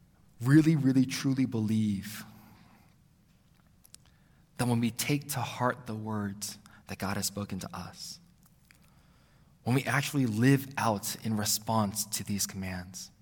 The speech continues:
and in response to the promises that he gives,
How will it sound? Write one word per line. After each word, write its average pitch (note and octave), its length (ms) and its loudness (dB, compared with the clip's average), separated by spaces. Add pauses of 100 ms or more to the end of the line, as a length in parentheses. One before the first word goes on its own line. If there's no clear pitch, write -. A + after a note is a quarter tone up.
(560)
and F#2+ 100 -4
in G2 220 -2
response A2+ 520 4
to - 120 -6
the A2 80 -6
promises G#2 420 -2
that F#2+ 140 -4
he F#2 80 -6
gives, F#2 480 -6